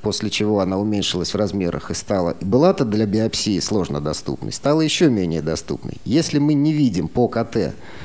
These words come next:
э, в сроке не ранее трёх месяцев, если мы не видим по К Т признаков васкуляризации, в ча-, ну, в основном по периферии опухоли, честно говоря, биопсию мы не делаем. Если это эксклюзивные пациенты, они могут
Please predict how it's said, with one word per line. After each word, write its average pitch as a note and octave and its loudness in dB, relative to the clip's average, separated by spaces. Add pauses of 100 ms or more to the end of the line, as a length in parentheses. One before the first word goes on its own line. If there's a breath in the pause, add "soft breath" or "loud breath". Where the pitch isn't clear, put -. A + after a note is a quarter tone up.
(500 loud breath)
э, D#2+ -2
в - -4
сроке B2+ 4
не C3+ 4
ранее G2+ 4
трёх A2 0
месяцев, - -2
если A2 -2
мы B2+ 2
не C3+ 2
видим G2+ 2
по G2+ -2
К A2 -2
Т F2+ -2
признаков F#2 0
васкуляризации, G2+ 0
в - -6
ча-, - -2
ну, A#2+ 0 (160)
в - -2
основном C3+ 2
по A#2+ 4
периферии G#2 0
опухоли, D3+ 2 (440 loud breath)
честно D3+ 0
говоря, G2 2
биопсию G#2+ 0
мы A2 2
не A2 2
делаем. G#1+ -4 (460 loud breath)
Если A#2+ 2 (580)
это C#3+ 2
эксклюзивные D#3 6
пациенты, D#3+ 2
они C#3 2
могут C3 0